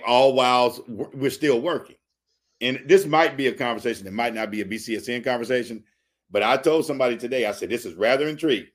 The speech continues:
The state of Mississippi stole,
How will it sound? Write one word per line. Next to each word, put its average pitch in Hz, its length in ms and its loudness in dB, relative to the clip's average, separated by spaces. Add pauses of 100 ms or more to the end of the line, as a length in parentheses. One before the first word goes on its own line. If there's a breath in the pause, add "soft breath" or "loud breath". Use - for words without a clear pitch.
(800)
The - 80 -14
state 160 240 2
of 190 60 0
Mississippi 170 520 0
stole, 120 580 0